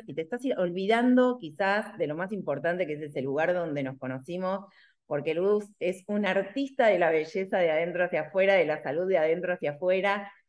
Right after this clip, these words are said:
y tiene su propio espacio nada más y nada menos que en Miami. Así que, Lu, contanos un poco de todo, a ver qué,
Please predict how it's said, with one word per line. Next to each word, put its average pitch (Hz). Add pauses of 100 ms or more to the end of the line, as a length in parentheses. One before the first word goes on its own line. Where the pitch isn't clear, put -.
(140)
y 170
tiene 247
su 208
propio 220
espacio 208
nada 175
más 190
y 180
nada 170
menos 196
que 175
en 165
Miami. 196 (320)
Así 170
que, 175
Lu, 208
contanos 214
un 185
poco 208
de 170
todo, 220
a 170
ver 202
qué, 240